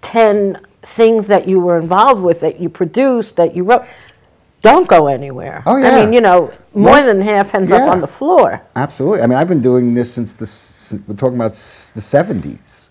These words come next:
Speaker 2: And so, you know, th-, the small amount of things that we're talking about in this time that we're here, there's a lot of stuff that I could talk about that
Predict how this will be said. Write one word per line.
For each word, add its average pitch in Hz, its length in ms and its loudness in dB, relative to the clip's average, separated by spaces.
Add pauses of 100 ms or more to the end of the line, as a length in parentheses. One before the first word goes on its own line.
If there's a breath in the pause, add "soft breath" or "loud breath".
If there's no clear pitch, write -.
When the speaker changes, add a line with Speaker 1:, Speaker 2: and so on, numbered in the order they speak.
Speaker 2:
And 98 180 -8
so, 202 420 0 (320 loud breath)
you 123 120 -6
know, 104 340 -4 (160)
th-, 98 280 -14
the 104 220 -4
small 123 440 0
amount 123 240 -2
of 107 80 -14
things 117 320 -6
that 101 100 -6
we're 92 160 -10
talking 107 400 -6
about 98 380 -6
in 92 220 -6
this 90 300 -12
time 127 280 -8
that - 120 -12
we're 87 160 -10
here, 92 320 -10 (520 soft breath)
there's 104 320 -6
a 104 60 -6
lot 104 640 2
of 95 80 -8
stuff - 280 -10
that 90 100 -12
I 90 140 -10
could 90 200 -10
talk 98 200 -6
about 113 260 -6
that 131 160 -4